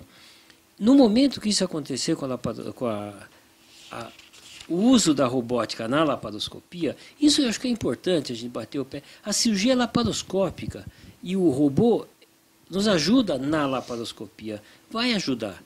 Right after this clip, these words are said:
É que ainda hoje não tem evidência pra falar que é melhor. A sua percepção é de melhora.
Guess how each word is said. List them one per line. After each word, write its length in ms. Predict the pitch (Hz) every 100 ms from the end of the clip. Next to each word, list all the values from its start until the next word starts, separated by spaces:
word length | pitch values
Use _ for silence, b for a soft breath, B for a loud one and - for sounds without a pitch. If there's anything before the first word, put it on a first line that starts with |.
| b b -
É 80 | 147
que 160 | -
ainda 480 | 185 208 233 190 170
hoje 760 | 156 160 165 160 156 208 226 b b b 165
não 220 | 196 214
tem 240 | 208 208
evidência 600 | 220 226 190 180 196 -
pra 160 | 214 220
falar 320 | 220 214 214
que 160 | 208 226
é 120 | 220
melhor. 520 | 233 254 220 214 143 B B B B B
A 100 | 139
sua 340 | 147 - 156 196
percepção 1120 | - - 285 254 - 147 - - 139 123 117
é 60 |
de 140 | 110 120
melhora. 560 | 117 110 107 95 92